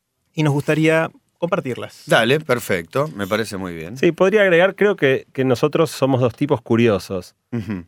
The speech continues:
Speaker 3: Eh, y, y ted es el lugar ideal para un tipo curioso porque podés tener exposición a una variedad infinita de temas, no, no te cansas nunca de ir encontrando cosas interesantes para mirar.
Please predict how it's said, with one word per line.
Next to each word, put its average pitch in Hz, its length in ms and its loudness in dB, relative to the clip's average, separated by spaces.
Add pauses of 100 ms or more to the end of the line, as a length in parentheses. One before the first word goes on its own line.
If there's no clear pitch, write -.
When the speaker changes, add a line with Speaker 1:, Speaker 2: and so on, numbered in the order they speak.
Speaker 3:
Eh, 107 600 0
y, 123 260 -4
y 120 100 -4
ted 180 340 2
es 123 220 -2
el 117 100 0
lugar 117 240 2
ideal 110 260 2
para 98 140 -4
un 101 80 -4
tipo 101 220 -8
curioso 113 440 -2
porque 104 240 -6
podés 113 300 -2
tener 147 200 0
exposición 131 840 -2
a 104 80 -2
una 113 180 2
variedad 107 580 2
infinita 113 640 -2
de 110 100 0
temas, 117 480 0
no, 98 180 -4
no 101 160 -4
te 98 140 -6
cansas 101 320 -6
nunca 117 320 0
de 107 80 2
ir 110 80 0
encontrando 104 520 -2
cosas 110 280 -6
interesantes 104 500 -8
para 101 160 -6
mirar. 120 360 0